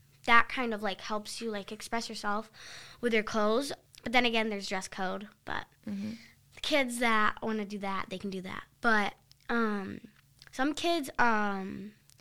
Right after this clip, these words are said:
Speaker 1: they're insecure about themselves, so, like, they don't think their forehead, like, they think their forehead's too big. Like, they would take that out on other people, saying, like,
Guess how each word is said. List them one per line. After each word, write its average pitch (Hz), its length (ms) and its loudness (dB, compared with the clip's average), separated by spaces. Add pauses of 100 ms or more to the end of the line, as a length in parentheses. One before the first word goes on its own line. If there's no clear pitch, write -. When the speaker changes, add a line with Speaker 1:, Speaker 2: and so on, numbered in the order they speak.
(800)
Speaker 1:
they're 254 140 4
insecure 220 500 -2
about 214 240 -2
themselves, 311 640 0
so, 233 240 0
like, - 560 -4 (160)
they 247 180 4
don't 233 200 4
think 208 680 0 (120)
their 202 640 0
forehead, 220 720 -2
like, 226 180 -2
they 214 80 -2
think 214 180 -6
their 214 120 -6
forehead's 233 440 -2
too - 140 -6
big. 202 480 -8 (300)
Like, 226 140 -4
they 220 100 0
would 214 100 -2
take 220 200 -6
that 196 100 -2
out 196 180 -4
on 190 100 -4
other 185 200 -4
people, - 340 -10
saying, - 420 -8
like, - 460 -10